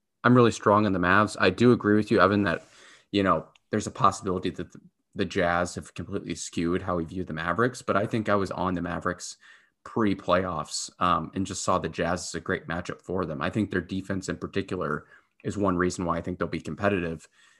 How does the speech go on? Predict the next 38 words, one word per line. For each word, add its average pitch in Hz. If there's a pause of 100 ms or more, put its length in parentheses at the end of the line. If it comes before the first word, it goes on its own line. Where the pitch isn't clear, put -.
Um, 85 (640)
you 113
know, 107
there's 92
not 113
a 101
great 92
individual 98
defender 98 (320)
on 95
Dallas 92
like 92
there 92
is 85
on 90
Phoenix. 98 (340)
I 104
think 101
Phoenix 101
is 95
the -
perfect -
storm 92
when 87
it 80
comes 98
to 95
having 92
a 90
guy 90
in 87
Mikal 87
Bridges 90
being 90
able 82
to 85
lock 85
up -